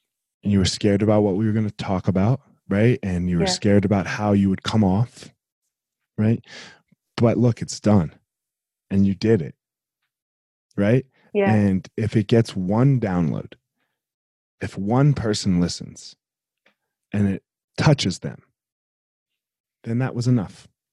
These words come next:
Speaker 2: Yeah.
Speaker 1: Right?
Speaker 2: Yeah.
Speaker 1: And that was enough. And you did a great job.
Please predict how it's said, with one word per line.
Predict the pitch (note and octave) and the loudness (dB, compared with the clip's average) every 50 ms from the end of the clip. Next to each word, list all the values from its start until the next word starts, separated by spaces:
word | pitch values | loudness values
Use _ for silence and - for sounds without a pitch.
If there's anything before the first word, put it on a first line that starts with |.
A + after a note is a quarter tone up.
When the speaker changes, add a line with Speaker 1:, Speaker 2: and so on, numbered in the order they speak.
| _ _ _ _ _ _ _ _ _ _ _ - | _ _ _ _ _ _ _ _ _ _ _ -8
Speaker 2:
Yeah. | G#3+ G3 F#3 F#3+ | -8 -8 -4 -2
Speaker 1:
Right? | G3+ G#3 A#3+ - G#3 - - _ _ _ _ _ _ _ _ | 2 2 2 2 0 -6 -16 _ _ _ _ _ _ _ _
Speaker 2:
Yeah. | G#3+ G3 - - | -20 -20 -14 -6
Speaker 1:
And | G2+ A2 A#2 A#2+ B2 | -2 0 2 2 2
that | B2+ A2+ | 2 0
was | G#2+ G#2+ G#2+ | -2 -2 -2
enough. | A2+ A2+ F2+ D2+ - - - - | -4 -4 -4 -6 -10 -14 -8 -4
And | G#2+ G#2 G#2 | -2 0 0
you | G2+ | 0
did | F#2+ A2+ G#2 | 0 0 0
a | G#2+ | 0
great | F#2 - A2 A2 G#2+ - | 0 -2 -2 -2 -2 -4
job. | - A2+ G2+ F2 D#2+ D#2 | -4 -6 -6 -6 -8 -10